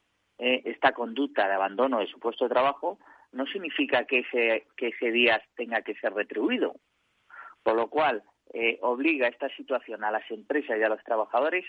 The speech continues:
a acordar de qué manera se va a solucionar esta situación. Entonces, es inevitable la comunicación entre el trabajador y el empresario o entre el, el empresario y el comité de empresa para fijar ese acuerdo,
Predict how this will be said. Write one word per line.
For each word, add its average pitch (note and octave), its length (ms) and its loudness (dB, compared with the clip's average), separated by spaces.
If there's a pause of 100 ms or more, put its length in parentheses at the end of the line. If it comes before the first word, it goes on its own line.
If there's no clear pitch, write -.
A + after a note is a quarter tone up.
a A#2+ 120 4
acordar A#2 560 0 (400)
de A#2 120 -4
qué D#3+ 140 2
manera D#3 460 2
se B2 80 -2
va B2+ 80 4
a C3+ 40 0
solucionar B2+ 640 -2 (320)
esta A2+ 260 -6
situación. - 420 -12 (1600)
Entonces, B2 500 2 (280)
es D3+ 200 2
inevitable D#3+ 680 2
la A2+ 140 2
comunicación A2 840 -4 (240)
entre A2 280 -4
el G#2+ 60 0
trabajador A2 560 2
y D#3 60 4
el D3 80 2
empresario D3 720 0
o A#2+ 180 2
entre A#2 220 -2
el, G#2+ 140 -4 (120)
el A2 180 -2
empresario A2+ 520 2
y E3 60 4
el C#3 100 0
comité G#2+ 340 -4
de G2+ 60 -2
empresa G#2 460 -2 (520)
para A2+ 220 4
fijar C3 340 0
ese A2+ 160 -6
acuerdo, - 420 -4